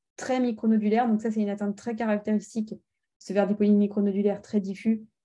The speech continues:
de la pneumopathie d'hypersensibilité. Dans ce cas précis, c'était une pneumopathie d'hypersensibilité à l'aracitine, qui est un traitement qu'on donne dans les leucémies aiguës myéloïdes à, à, comme traitement, euh, d'induction, qui est connu pour donner des pneumopathies d'hypersensibilité.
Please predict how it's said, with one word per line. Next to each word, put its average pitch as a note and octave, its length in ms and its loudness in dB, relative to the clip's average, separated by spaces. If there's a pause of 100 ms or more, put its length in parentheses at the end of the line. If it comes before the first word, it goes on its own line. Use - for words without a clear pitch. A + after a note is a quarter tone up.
(140)
de G3+ 180 0
la G#3 320 4
pneumopathie G#3+ 460 -2
d'hypersensibilité. G#3+ 1080 -2 (440)
Dans G#3 100 2
ce G#3+ 60 -8
cas A3+ 100 0
précis, A3+ 360 -4
c'était A3 220 0
une G#3 60 4
pneumopathie G#3+ 360 0
d'hypersensibilité G#3+ 680 0
à G3+ 100 4
l'aracitine, A3 720 0
qui A#3 100 -4
est - 20 0
un F#3+ 80 -4
traitement G#3 380 -2
qu'on G3+ 140 -4
donne G#3+ 360 2 (320)
dans G3+ 140 -2
les G3+ 140 2
leucémies G#3+ 420 4
aiguës G3 220 0
myéloïdes G3+ 420 0
à, F#3 480 -6
à, F3+ 40 -10
comme F#3 160 -2
traitement, G3+ 480 0
euh, F3+ 100 4
d'induction, F#3+ 460 -2
qui G#3+ 120 -2
est F3 80 -4
connu A3+ 300 4
pour G3 180 -4
donner F#3+ 280 -2 (460)
des F3+ 140 2
pneumopathies F3+ 420 -4
d'hypersensibilité. F#3 1040 -4